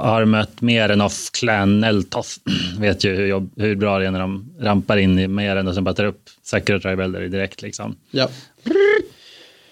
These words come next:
Speaker 1: Yes, det var det.
Speaker 2: Har en åttonde plats här. En annan, eh, jag skulle säga en kubklassiker framförallt.
Speaker 1: Ja, jag tänker bara på kub, helt ärligt.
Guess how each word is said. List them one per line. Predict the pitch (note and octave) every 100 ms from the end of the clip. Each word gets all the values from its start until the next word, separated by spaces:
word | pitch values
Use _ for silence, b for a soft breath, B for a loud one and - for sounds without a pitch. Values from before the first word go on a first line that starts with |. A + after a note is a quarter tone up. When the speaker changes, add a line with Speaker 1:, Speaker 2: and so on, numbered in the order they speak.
| B D3+
Speaker 1:
Yes, | D#3+ -
det | D#3
var |
det. | D3+ D3 - _ _ _ _
Speaker 2:
Har | D#3 F#3+ F#3
en | G3+ F#3+
åttonde | G#3+ F#3+ F3+ E3+
plats | G3+ G3 -
här. | D3 E3 A3+ B B B
En | E3 E3
annan, | D#3 D#3+ F3+ E3 D3+
eh, | D3+
jag | D3+
skulle | D#3 G3
säga | F3 D#3+
en | D#3 C3+
kubklassiker | - G#3+ F3+ B2+ C3 C#3 C#3 C3+ C3 G#3+ G#3 - A2 A2
framförallt. | A2 A#2+ A#2+ A2 -
Speaker 1:
Ja, | C3
jag | B2
tänker | D3+ C3
bara | A2+ G#2 A2+
på | G#2
kub, | G2+ G2
helt | G#2
ärligt. | G2 F#2+